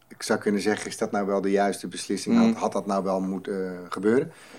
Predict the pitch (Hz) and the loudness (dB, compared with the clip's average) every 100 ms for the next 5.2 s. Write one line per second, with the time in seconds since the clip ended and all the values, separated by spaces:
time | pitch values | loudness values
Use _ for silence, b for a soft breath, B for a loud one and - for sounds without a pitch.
0 | b b b b b b _ - 135 - | b b b b b b _ 4 4 8
1 | 139 110 123 120 120 117 143 160 143 127 | 6 8 6 6 4 2 2 2 2 6
2 | 139 120 120 117 101 107 - 135 139 123 | 6 8 6 6 0 0 4 6 6 0
3 | - 110 107 107 104 107 - 117 107 107 | 0 0 4 4 6 4 6 6 6 4
4 | 104 - 110 110 107 117 110 110 104 104 | 4 4 2 2 4 6 6 6 4 4
5 | 101 104 | 2 -2